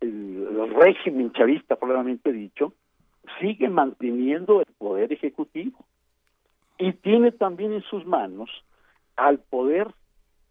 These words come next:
eh, judicial, ¿no? A la, al poder propiamente, eh, eh, a la,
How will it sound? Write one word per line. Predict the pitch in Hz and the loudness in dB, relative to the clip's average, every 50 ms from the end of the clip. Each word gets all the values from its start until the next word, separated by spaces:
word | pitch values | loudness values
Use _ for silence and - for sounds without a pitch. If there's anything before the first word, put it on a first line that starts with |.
| _ - | _ -10
eh, | 123 120 113 110 104 95 95 - | -8 -8 -6 -8 -8 -10 -10 -10
judicial, | - 123 110 98 95 - - 156 302 277 208 - _ - | -10 -10 -10 -10 -2 0 0 0 0 -2 -6 -10 _ -8
¿no? | 104 113 131 143 | -2 2 2 2
A | 120 | 2
la, | 98 95 | 0 -4
al | 95 - - 107 101 - _ | -8 -8 -10 -10 -10 -12 _
poder | - 110 120 139 151 151 - - _ - _ _ | -4 0 2 2 2 0 -2 -10 _ -20 _ _
propiamente, | - 143 139 - 143 120 123 135 143 139 - - 151 135 127 110 | -4 -4 -2 -2 -4 -2 -2 -2 -4 -2 -2 -2 0 0 0 -2
eh, | 101 - _ _ _ _ _ _ _ _ _ - | -4 -8 _ _ _ _ _ _ _ _ _ -6
eh, | 123 120 117 113 - - 104 101 107 - 110 98 - - | -4 -4 -4 -4 -6 -8 -10 -10 -8 -8 -8 -6 -4 -4
a | 113 | -2
la, | 113 107 110 107 104 101 92 90 92 85 | 0 0 0 2 0 0 0 -2 -4 -6